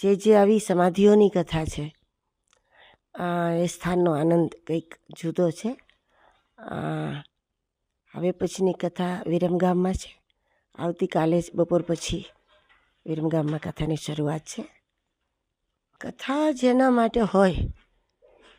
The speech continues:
લોકોમાં જે રીતની એકતા સાધવા માટે, જે રીતની લોકોમાં એક સંગઠનની શક્તિ જગાડવા માટે, અ,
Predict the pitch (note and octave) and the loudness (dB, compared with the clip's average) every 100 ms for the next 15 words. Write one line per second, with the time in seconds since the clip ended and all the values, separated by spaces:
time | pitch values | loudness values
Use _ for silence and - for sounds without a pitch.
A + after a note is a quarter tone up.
0 | _ _ - G3 G3+ G#3 A3+ A3 G3+ G#3 | _ _ -4 2 2 4 4 6 4 4
1 | G#3 G3+ G3+ G#3+ G#3 G3+ G3 - F#3+ F#3+ | 4 4 6 6 8 6 2 -2 -2 -2
2 | - G#3+ G3 F#3+ - - F#3 E3 - F#3 | -2 -2 0 -2 -8 -6 -4 -2 0 2
3 | F#3 F3+ F3 F3+ F3 F#3 F#3+ F#3 F#3 G3 | 2 0 0 -2 0 2 2 0 0 2
4 | G3 - - - - - _ - F3+ F3+ | 2 -2 -14 -20 -20 -20 _ -6 -4 -2
5 | F#3 F#3 F3+ F3 F3 F3 F3 F3+ - F3 | -2 0 0 0 -2 -2 -2 -4 -2 0
6 | F3+ E3+ F3 F3+ F3 - D#3+ - E3+ D#3+ | 0 0 0 0 0 -4 -8 -10 -8 -6
7 | E3 E3+ E3 D#3+ D3 C#3+ G3+ B3 - _ | -4 -2 -2 -2 -4 -6 -8 -14 -16 _
8 | _ - - _ _ | _ -20 -20 _ _